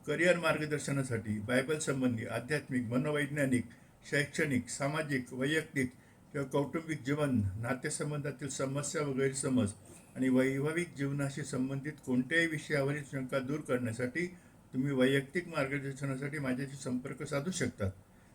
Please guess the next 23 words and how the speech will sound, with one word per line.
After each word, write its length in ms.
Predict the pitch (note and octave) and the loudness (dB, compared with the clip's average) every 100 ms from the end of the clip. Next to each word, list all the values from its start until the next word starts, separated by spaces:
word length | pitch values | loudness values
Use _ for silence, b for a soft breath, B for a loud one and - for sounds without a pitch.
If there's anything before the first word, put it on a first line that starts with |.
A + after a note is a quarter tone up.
| B - | B -4
ज्यांना 200 | B2+ C3+ | -2 2
कन्फेशन 500 | C3 B2+ D3 F3 E3+ | 2 2 -2 -2 -4
करायचे 440 | E3+ D#3 D3+ D#3 | 0 2 2 4
आहे, 100 | D3+ D3 | 2 2
ते 80 | C#3+ | 0
व्यक्ती 300 | C3+ B2+ D3+ | 0 -2 -2
माझ्याशी 380 | C#3+ C#3 D3 | -2 -4 -8
संपर्क 420 | D3+ C3+ B2+ C3+ C3+ | -4 -4 -4 -8 -6
साधू 260 | B2+ B2 | -4 -4
शकतात. 340 | A#2+ G#2 - G#2 B B B - | -6 -8 -6 -8 B B B -4
आता 200 | C3+ F3+ | 0 0
मी 80 | F3+ | 0
तुमच्यासाठी 420 | F3 E3 E3 E3 | -4 -6 -6 -2
प्रार्थना 400 | D#3+ D3 F3 F3 | 2 2 4 0
करतो. 520 | - B2 G2 G#2 - B B | 2 0 2 -4 -4 B B
हे 120 | D3+ E3+ | -2 2
स्वर्गीय 380 | E3+ D#3 D#3+ | 4 4 2
पित्या, 680 | D3+ D3 C3+ C#3 A#2 A2 G2 | 0 0 0 2 2 0 -2
जे 80 | C#3+ | 0
हे 140 | D3 D#3 | 0 2
मनन 340 | C#3 D#3 E3+ | 2 0 0
ऐकत 380 | D3+ D3 D3 C#3+ | -2 -2 -2 0
आहेत 240 | C3+ A2 | 2 0